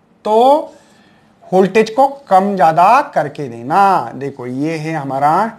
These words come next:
ट्रांसफार्मर डिवाइस है, इसका काम है वोल्टेज को बढ़ाना या तो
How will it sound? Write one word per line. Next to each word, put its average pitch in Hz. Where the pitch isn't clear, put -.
ट्रांसफार्मर -
डिवाइस 92
है, 90
इसका 214
काम 220
है 226
वोल्टेज 202
को 240
बढ़ाना 220
या 175
तो 311